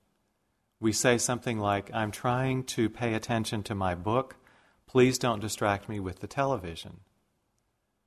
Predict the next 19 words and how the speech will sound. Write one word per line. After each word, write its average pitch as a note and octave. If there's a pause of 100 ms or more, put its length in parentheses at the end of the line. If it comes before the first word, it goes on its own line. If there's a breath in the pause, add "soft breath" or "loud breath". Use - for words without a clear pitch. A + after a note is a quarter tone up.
(420)
So -
we're C#3+
saying C#3
that B2+
the B2+
attention D#3+
needs A#2+
to A2+
be G#2+
exclusive, G2+ (640)
and B2
any D3
other B2+
phenomena A#2
are G2+
a G2+
distraction, G2+
an F2
interruption, F#2+